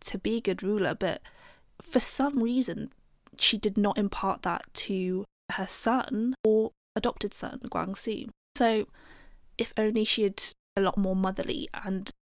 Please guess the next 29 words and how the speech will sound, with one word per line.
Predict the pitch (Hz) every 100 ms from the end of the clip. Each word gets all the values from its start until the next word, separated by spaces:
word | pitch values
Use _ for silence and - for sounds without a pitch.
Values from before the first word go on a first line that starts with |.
| -
had | 220
more | 214 202 202 196 - -
of | - 190 190 _ -
that | - - -
parental | - 226 202 196 196 -
instinct | 196 214 - - - - - -
to | - - 190 185 185 262 - -
teach | - - 208 - - - - _ -
children, | 101 101 - 220 233 - - - - - - -
who | -
knows | 233 226
what | 208
would | 190 -
have |
happened. | - - 208 208 - - - _ _ _ -
Now | 247 294
that | 320 -
Cixi | - 214 - - - -
was | 196 -
in | 196 196
power, | - 208 190 202 247 - - - - -
she | - -
had | 262 294
to | 311
deal | 277 247
with | 220 220 208
threats | - 202 -
of | 226 208
violence | 226 202 185 214 -